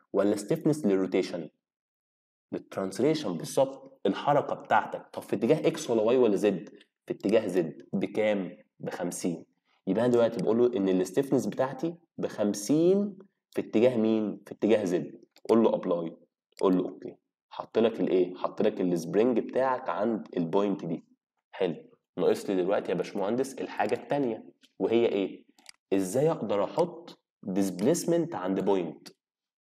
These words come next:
كل اللي انت هتعمله هتعمل اساين للبوينت دي، بس كده. بص، هعمل دلوقتي اساين، هقول له عند النقطة دي يا باشمهندس انا عايز اساين. هاساين ايه؟ هاساين جوينت لود، لان الديسبليسمنت هي عبارة عن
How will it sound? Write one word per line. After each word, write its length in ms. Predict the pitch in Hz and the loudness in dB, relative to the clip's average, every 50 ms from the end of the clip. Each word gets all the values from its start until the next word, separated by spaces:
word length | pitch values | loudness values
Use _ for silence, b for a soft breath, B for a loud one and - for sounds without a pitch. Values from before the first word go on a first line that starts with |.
| _ _ _ _ _ _ _ _ _ _ | _ _ _ _ _ _ _ _ _ _
كل 200 | - 151 175 175 | 0 2 4 4
اللي 120 | 147 135 147 | 4 4 2
انت 160 | 170 - 127 | 0 -2 -6
هتعمله 560 | - - 90 90 90 101 120 151 165 160 151 - _ _ _ _ _ _ _ _ _ _ _ _ _ _ _ _ - - - | -10 -8 -6 -4 -2 0 0 -2 -4 -6 -12 -18 _ _ _ _ _ _ _ _ _ _ _ _ _ _ _ _ -20 -14 -12
هتعمل 500 | 107 98 - 139 147 156 139 123 - - | -10 -6 -2 -2 0 0 0 0 -2 -4
اساين 420 | - - - 135 139 147 139 127 | -6 -4 -4 -4 -2 -2 0 0
للبوينت 460 | 120 110 104 117 131 135 131 123 127 | 0 0 0 0 -2 -2 -2 -2 -4
دي، 220 | 104 107 101 - - - - | -6 -6 -6 -8 -12 -12 -8
بس 260 | - 123 - - - | -8 -8 -8 -8 -10
كده. 180 | - 110 98 | -8 -8 -6
بص، 400 | 95 107 - - - - - _ _ _ _ _ _ _ _ _ _ _ _ - | -6 -6 -6 -8 -10 -16 -20 _ _ _ _ _ _ _ _ _ _ _ _ -2
هعمل 300 | 117 120 123 120 110 101 | 0 0 2 0 0 0
دلوقتي 440 | 101 98 110 127 135 - - - | 0 -2 -2 -2 -4 -4 -6 -8
اساين، 460 | - - - - - 98 90 82 - - _ | -8 -10 -10 -10 -8 -8 -8 -8 -10 -12 _
هقول 400 | - - 90 92 - 113 123 127 | -8 -2 0 2 4 4 4 2
له 180 | 113 98 87 90 | 2 0 -2 -4
عند 180 | 90 92 90 | -4 -4 -2
النقطة 300 | 92 92 104 123 123 - | -2 -2 -2 -2 -2 -2
دي 80 | 107 113 | -4 -2
يا 60 | 117 | -2
باشمهندس 640 | 113 110 - - 110 110 135 147 175 - - - - _ _ _ _ _ _ - 98 | -4 -4 -4 -4 -4 -4 -4 -4 -6 -8 -10 -16 -20 _ _ _ _ _ _ -8 -4
انا 140 | 98 98 | -4 -4
عايز 480 | 95 95 110 131 147 156 151 - 151 - | -4 -4 -4 -2 0 0 0 0 -2 -4
اساين. 640 | - - - - - - - 101 90 82 78 - - _ _ _ _ _ _ _ _ _ _ - | -4 -4 -6 -6 -6 -4 -2 -2 -2 -2 -6 -10 -14 _ _ _ _ _ _ _ _ _ _ -6
هاساين 600 | 92 80 - - - - - 127 139 139 131 117 | -4 -4 -4 -6 -8 -6 -4 0 2 2 2 2
ايه؟ 320 | - - 98 98 95 - - - | 0 -2 -4 -6 -6 -8 -8 -6
هاساين 580 | - - 90 - - - 113 135 139 131 117 | -6 -6 -6 -6 -6 -4 -2 -2 0 -2 -2
جوينت 480 | - 101 95 120 143 160 151 143 - - | -2 2 4 4 6 6 4 2 4 4
لود، 460 | 123 139 127 98 80 76 - - - | 6 6 6 4 2 -2 -6 -6 -4
لان 280 | - 87 101 139 151 143 | 0 2 2 4 4 2
الديسبليسمنت 800 | 123 104 98 98 - - 107 117 151 156 - - 160 151 - - | 2 0 0 -2 -4 0 0 2 2 2 2 0 0 0 0 -2
هي 80 | 110 | -4
عبارة 340 | 101 98 98 104 123 139 143 | -4 -2 0 2 2 2 2
عن 460 | 113 101 107 131 156 156 147 - - | 0 -2 -2 -4 -4 -4 -6 -8 -14